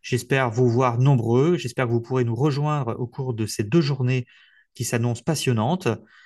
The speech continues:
Si jamais vous étiez dans l'impossibilité de, euh, vous joindre à nous, sachez qu'en devenant membre de l'analf, vous aurez le, la possibilité d'accéder à l'intégralité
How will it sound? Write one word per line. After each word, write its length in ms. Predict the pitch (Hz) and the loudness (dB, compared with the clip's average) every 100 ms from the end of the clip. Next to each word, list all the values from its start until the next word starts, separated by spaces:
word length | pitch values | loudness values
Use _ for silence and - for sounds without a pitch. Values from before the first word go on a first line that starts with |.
| - - _ _ _ - | -20 -20 _ _ _ -12
Si 160 | - 135 | -2 2
jamais 240 | 151 156 | 4 2
vous 160 | 135 131 | 2 -2
étiez 180 | 127 | -2
dans 100 | 131 | 0
l'impossibilité 1000 | 127 139 151 - 127 131 127 143 143 - 120 | 2 0 -2 -2 -4 -4 -2 -2 -2 -2 -4
de, 120 | 123 | -2
euh, 300 | 127 120 120 | -2 -2 -4
vous 220 | 110 123 | -4 -6
joindre 300 | 120 139 123 | -4 -4 -2
à 80 | 123 | 0
nous, 400 | 120 156 190 - _ _ _ | 0 -2 -4 -8 _ _ _
sachez 520 | - 143 - 151 135 - | -6 -4 -2 -2 -4 -4
qu'en 320 | 139 127 127 | -2 -2 -2
devenant 360 | 131 127 135 | -4 -2 -2
membre 360 | 127 143 135 120 | 0 0 0 0
de 80 | 117 | 0
l'analf, 400 | 117 113 143 143 | 0 0 -2 -2
vous 180 | 120 117 | -6 -4
aurez 260 | 117 127 | -2 -2
le, 320 | 120 135 127 - | -2 -4 -4 -8
la 140 | 127 127 | -6 -6
possibilité 880 | 156 - 131 131 123 120 139 123 - _ - | -6 -6 -6 -4 -6 -4 -2 -2 -6 _ -4
d'accéder 420 | 127 - 127 120 | -2 0 2 4
à 40 | |
l'intégralité 960 | 107 120 147 120 123 120 120 131 127 127 | 4 2 0 0 0 0 -2 -2 -2 -4